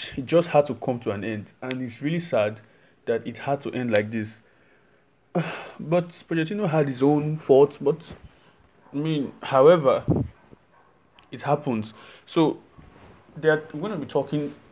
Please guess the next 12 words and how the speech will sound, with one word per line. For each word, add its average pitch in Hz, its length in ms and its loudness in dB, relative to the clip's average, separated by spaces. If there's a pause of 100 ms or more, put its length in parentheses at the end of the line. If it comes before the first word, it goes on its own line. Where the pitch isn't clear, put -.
(140)
in 120 120 -6
different, 170 260 0
I'm 139 100 4
gonna 180 120 4
talk 151 100 6
about 143 140 8
the 123 80 4
reactions 127 640 4 (400)
from 113 180 2
the 107 60 0
fans, 147 460 2 (380)
reactions 131 640 0